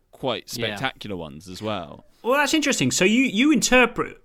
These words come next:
Speaker 3: potentially as eye for goal, meaning he can spot an opportunity to shoot, rather than Lampard style, getting in positions to score, stealing into the box. You think it's more of a kind of speculative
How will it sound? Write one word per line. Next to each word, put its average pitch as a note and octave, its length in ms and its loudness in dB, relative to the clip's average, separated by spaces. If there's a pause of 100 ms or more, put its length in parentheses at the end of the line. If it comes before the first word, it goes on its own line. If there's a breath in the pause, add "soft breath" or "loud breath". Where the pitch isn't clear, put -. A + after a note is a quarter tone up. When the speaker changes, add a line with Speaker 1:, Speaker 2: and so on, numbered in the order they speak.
(100)
Speaker 3:
potentially E3+ 640 -2
as B2+ 180 -4
eye E3 140 0
for C#3+ 140 -8
goal, D3+ 180 2
meaning C#3+ 300 0
he C#3+ 720 -4
can D#3 180 -6
spot - 360 -2
an F3 60 0
opportunity C#3+ 480 -2
to - 100 -4
shoot, - 420 2 (500 soft breath)
rather E3+ 460 4
than C#3 440 0 (380 soft breath)
Lampard C#3+ 680 4
style, A#2+ 460 2
getting D3+ 340 2
in C#3 140 4
positions C3 480 0
to C3 100 -4
score, C3+ 520 2
stealing C#3+ 460 4
into B2+ 200 -2
the C3 100 -4
box. - 340 0
You G3 80 2
think A3 180 2
it's D3+ 160 2
more F3 200 4
of D#3 60 -2
a - 20 -10
kind D3+ 160 -6
of C#3+ 60 -4
speculative C#3 640 -4